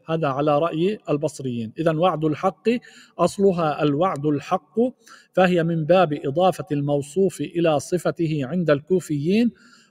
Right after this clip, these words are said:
وعند البصريين أصلها وعد اليوم الحق أو وعد الأمر الحق، فهي من باب حذف المضاف إليه وإقامة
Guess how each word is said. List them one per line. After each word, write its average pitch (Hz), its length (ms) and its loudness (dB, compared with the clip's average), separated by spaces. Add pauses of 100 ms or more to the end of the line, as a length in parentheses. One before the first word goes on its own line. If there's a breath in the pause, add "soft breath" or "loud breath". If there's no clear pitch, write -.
وعند 185 380 2
البصريين 175 800 2
أصلها 165 640 0
وعد 156 380 0
اليوم 160 460 2
الحق 156 500 -4 (480)
أو 160 200 6
وعد 165 280 2
الأمر 160 460 0
الحق، 151 520 -2 (460 soft breath)
فهي 175 300 2
من 160 220 -2
باب 160 300 2
حذف 180 340 -2
المضاف 147 540 0
إليه 170 420 0 (400 soft breath)
وإقامة 165 760 2